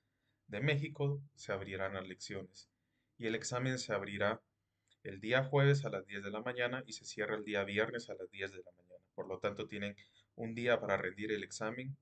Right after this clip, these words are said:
se puede entrar una sola vez con un solo intento y no se puede regresar a las preguntas, es decir,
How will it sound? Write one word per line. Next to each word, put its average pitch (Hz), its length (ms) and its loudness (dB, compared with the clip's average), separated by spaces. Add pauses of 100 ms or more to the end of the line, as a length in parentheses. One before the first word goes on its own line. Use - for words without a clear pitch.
(100)
se - 180 -10
puede 101 220 -4
entrar 101 320 2
una 104 200 -6
sola 101 280 0
vez 113 180 2
con 104 160 -10
un 101 100 -6
solo - 200 -10
intento 131 520 -4 (460)
y 110 80 -6
no 110 100 -2
se 113 120 0
puede 110 180 4
regresar 104 400 2
a 101 60 4
las 98 180 -2
preguntas, 90 560 -14
es 95 100 -20
decir, - 380 -10